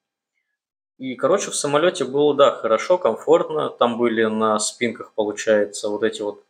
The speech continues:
планшеты с, э, кино, <laughs> вино и домино, короче говоря,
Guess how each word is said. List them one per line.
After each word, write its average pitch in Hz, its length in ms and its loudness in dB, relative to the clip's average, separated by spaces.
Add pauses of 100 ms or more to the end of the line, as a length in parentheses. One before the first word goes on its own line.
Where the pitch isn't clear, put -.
(120)
планшеты 160 720 2
с, - 280 -8
э, 135 840 0 (400)
кино, 160 520 0 (320)
<laughs> - 100 -12
вино 127 320 0
и 123 80 2
домино, 113 540 -2
короче 104 400 -6
говоря, 107 360 -4